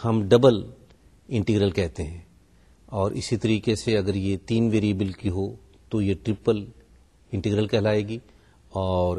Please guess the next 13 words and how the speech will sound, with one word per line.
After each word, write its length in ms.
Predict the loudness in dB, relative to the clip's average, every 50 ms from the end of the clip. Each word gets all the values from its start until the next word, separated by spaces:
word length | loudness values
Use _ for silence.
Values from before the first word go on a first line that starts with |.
| -6 -10 -12
اسی 200 | -12 -8 -6 -6
طریقے 380 | -6 -4 -6 -6 -4 -4 -6
سے 160 | -6 -4 -4 -4
اگر 120 | -2 -4
یہ 200 | -4 -2 -4 -4 -6
بہت 240 | -6 -2 0 0 2
زیادہ 260 | 2 0 0 0 -2
ویریبل 400 | -2 -4 -4 -4 -4 -4 -6 -8
کی 200 | -10 -10 -12 -10
ہو 160 | -10 -10 -12 -12 -16 -20 -20 _ _ _ _ _ _ _ _ _
تو 160 | -2 0 2
یہ 140 | 2 2 2
ملٹی، 640 | 2 2 0 -2 -4 -8 -12 _ -4 -2 -2 -4